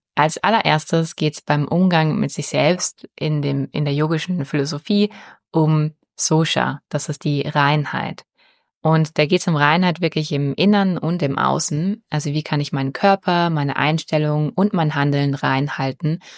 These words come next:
um im Einklang zu sein. Ich finde, Reinheit ist immer so ein sehr, mm, ja, ich weiß gar nicht, so ein bisschen so ein altbelastetes Wort, vielleicht auch so ein bisschen was, was man mit der,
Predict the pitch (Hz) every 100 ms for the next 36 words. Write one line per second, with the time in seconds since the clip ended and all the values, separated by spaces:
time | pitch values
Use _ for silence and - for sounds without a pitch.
0 | - _ 160 165 165 156 147 127 135 151
1 | - 135 135 - 139 143 139 - 170 _
2 | _ _ - _ 160 190 170 156 160 190
3 | 185 170 170 165 165 156 156 151 151 151
4 | 156 156 156 - - 160 165 165 170 165
5 | _ _ _ _ _ _ - - 170 170
6 | 151 147 147 - 151 165 165 151 143 143
7 | 175 - 165 160 175 - 185 170 160 151
8 | 180 190 - 170 - 160 175 160 165 170
9 | 156 156 151 - 147 147 - 147 139 139